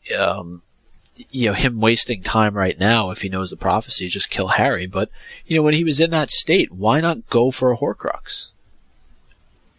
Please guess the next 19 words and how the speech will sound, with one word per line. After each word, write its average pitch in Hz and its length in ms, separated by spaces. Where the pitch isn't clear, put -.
Am 117 100
I 127 80
missing 131 340
something 139 360
that 113 140
he 123 100
would 120 100
have 104 120
need 110 240
to 113 120
have 90 160
done 104 300
in 113 100
order 98 280
to 95 260
bring 95 220
himself 92 400
back 87 320
fully? 131 420